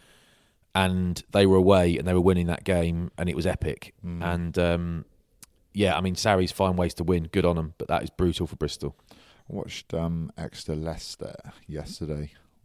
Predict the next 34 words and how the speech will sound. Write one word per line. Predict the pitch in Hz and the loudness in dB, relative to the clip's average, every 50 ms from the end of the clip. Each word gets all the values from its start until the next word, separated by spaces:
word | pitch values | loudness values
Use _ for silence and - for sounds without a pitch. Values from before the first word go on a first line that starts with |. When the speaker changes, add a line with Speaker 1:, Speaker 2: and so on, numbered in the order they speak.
| - _ - | -20 _ -14
Speaker 2:
Chris | - - 92 - 92 | -8 -8 -6 -4 -4
Ashton | 85 90 - - - 92 87 85 85 85 | -4 -4 -6 -6 -4 -2 -2 -2 -2 -2
now | 87 85 85 82 | -2 -2 0 0
level, | 82 85 87 90 87 82 82 85 87 | 0 0 2 2 0 0 0 0 -2
isn't | 85 85 87 85 | -2 -2 -4 -4
he, | 82 80 | -2 -2
with | 82 80 - | -4 -4 -6
Tom | - - 87 85 78 | -6 -6 -6 -4 -2
Varndell? | 82 80 80 78 - 82 80 76 78 - - _ _ _ _ _ _ _ _ | -2 -2 -2 -2 -2 -2 -2 -2 -4 -8 -14 _ _ _ _ _ _ _ _
He's | - 175 | 2 2
Speaker 1:
Yeah. | 120 82 80 - | 2 2 2 0
Speaker 2:
one | 87 90 87 | -2 -2 0
more, | 87 87 85 80 | 0 0 -2 -2
scored | - - - 95 - - | -4 -2 -4 -4 -4 -2
two | - - 98 85 | -2 -2 -2 -2
tries | - - 95 90 85 85 85 82 - - - _ _ _ - - - - _ _ _ - - - - _ _ _ _ _ _ _ _ - | 0 0 2 2 4 2 2 0 -2 -8 -14 _ _ _ -20 -20 -20 -20 _ _ _ -20 -20 -20 -20 _ _ _ _ _ _ _ _ -8
yesterday. | - 98 92 - - - - 90 78 73 80 85 82 65 - _ | -4 -4 -4 -4 -4 -6 -6 -6 -4 -4 -6 -6 -6 -8 -10 _
Um, | - 82 85 85 85 85 85 82 82 82 | -6 -4 -4 -2 -2 -2 -2 -4 0 0
Speaker 1:
That | 117 127 165 | 0 0 4
first | - 147 139 123 - | 4 6 6 6 4
crossfield | - 139 123 - - 120 113 101 | 2 0 0 2 2 2 2 2
kick | - - 107 - - | 4 2 2 2 2
for | - 98 | 0 0
his | 95 87 - | 0 0 0
try | - - 107 92 87 85 87 - | 0 2 4 4 4 4 2 0
is | 92 95 95 | -2 -4 0
Speaker 2:
Mm. | |
Speaker 1:
just | 90 87 85 80 - - _ _ _ _ | 0 0 0 -2 -6 -12 _ _ _ _
perfection | - - 107 - - - - 113 - - - - - 90 85 | 0 0 0 -4 -8 0 0 0 0 0 -4 -4 -4 -2 -2
by | 80 87 87 | 0 0 -2
George | 82 - 92 87 80 - | 0 0 0 0 0 -2
Ford, | - 92 85 82 82 | -4 -2 -2 -2 -2
isn't | 80 78 80 | -2 -4 -6
it? | 73 - | -8 -8